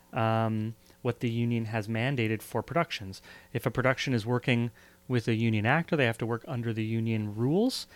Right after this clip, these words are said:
which means they have to follow all the regulations the union set out. For the most part, that's great,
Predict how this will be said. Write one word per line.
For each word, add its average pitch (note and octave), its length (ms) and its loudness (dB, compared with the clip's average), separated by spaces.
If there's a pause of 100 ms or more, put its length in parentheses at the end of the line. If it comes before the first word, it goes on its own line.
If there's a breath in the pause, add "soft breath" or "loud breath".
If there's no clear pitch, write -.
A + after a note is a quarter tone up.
(200 soft breath)
which B2 160 0
means A#2+ 140 4
they A#2 40 4
have A2+ 60 2
to A2+ 80 -2
follow A#2 320 4
all A2+ 100 4
the A2 80 0
regulations G#2 600 -2
the G#2 100 -4
union G2 280 -2
set A2 220 -2
out. G#2 260 0 (340 soft breath)
For - 100 -6
the E3+ 100 6
most G3+ 260 6
part, F3 260 2
that's D#3+ 180 0
great, E3+ 380 4